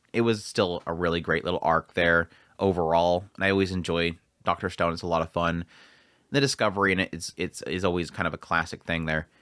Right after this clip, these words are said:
Goblin Slayer second season was a lot of, was a really good, uh, season overall, um, storytelling wise, especially around the characters. And it just, Do-, Goblin Slayer is, like, fantasy adventure, like, through and through. It is, it is all about just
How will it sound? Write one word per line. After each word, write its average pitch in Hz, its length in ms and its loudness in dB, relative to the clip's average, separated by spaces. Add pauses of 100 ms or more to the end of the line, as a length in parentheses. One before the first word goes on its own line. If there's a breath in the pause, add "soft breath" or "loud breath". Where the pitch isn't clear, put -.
(280 soft breath)
Goblin 120 220 2
Slayer 120 180 0
second 117 220 -4
season 104 480 0 (580)
was 98 120 -10
a 101 40 -4
lot 95 180 4
of, 95 180 -2
was 107 200 0
a - 20 -8
really 127 340 0
good, 131 280 0
uh, 98 340 2
season 110 320 0
overall, 90 640 2 (100)
um, 87 420 -2
storytelling 98 600 0
wise, 87 340 0
especially 101 340 -2
around 90 200 0
the 82 80 -6
characters. 92 640 2 (720 soft breath)
And 98 200 -2
it 95 60 -4
just, 101 300 -6 (580)
Do-, 127 380 -4
Goblin 160 300 0
Slayer 104 360 2
is, 92 300 2
like, 85 400 0 (680)
fantasy 90 680 -4
adventure, 82 800 -2
like, 80 220 -2
through 85 260 -2
and 78 160 0
through. 80 300 -2
It 82 80 0
is, 85 260 -2
it 90 140 -2
is 85 100 -2
all 85 320 0
about 82 320 0
just - 160 -10